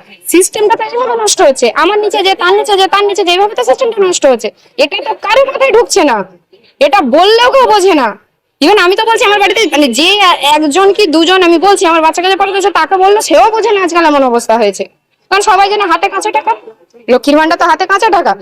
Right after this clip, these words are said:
যার জন্য একটা পরিশ্রমও দিতে হয় না, সেখানে যদি আপনি টাকা পান আপনিও খুশি থাকবেন। উনি তো ওই মানসিকতাটাই তৈরি করছেন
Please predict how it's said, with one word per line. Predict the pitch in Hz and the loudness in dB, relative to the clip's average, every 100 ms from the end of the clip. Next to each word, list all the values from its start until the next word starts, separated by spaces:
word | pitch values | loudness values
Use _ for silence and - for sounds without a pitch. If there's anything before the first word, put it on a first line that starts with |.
| - _ | -14 _
যার | 302 320 | 0 2
জন্য | 320 415 403 | 2 0 0
একটা | 320 349 - 392 | 0 -2 -2 -4
পরিশ্রমও | 370 320 359 - 440 427 | 0 0 0 0 2 2
দিতে | 381 339 | 2 2
হয় | 330 262 | 0 0
না, | 269 | 0
সেখানে | 302 320 370 381 | -2 0 2 2
যদি | 381 | 2
আপনি | 370 370 | 2 2
টাকা | 381 381 | 0 0
পান | 370 | 0
আপনিও | 349 330 381 | 0 2 2
খুশি | 349 302 | 2 0
থাকবেন। | 285 226 190 180 _ _ _ _ _ _ _ _ - | 0 0 -4 -12 _ _ _ _ _ _ _ _ -2
উনি | 254 339 | 0 4
তো | 381 | 4
ওই | 392 | 4
মানসিকতাটাই | 330 330 381 403 403 440 | 2 2 0 0 0 0
তৈরি | 440 427 415 | 2 2 2
করছেন | 381 320 247 | 0 0 -4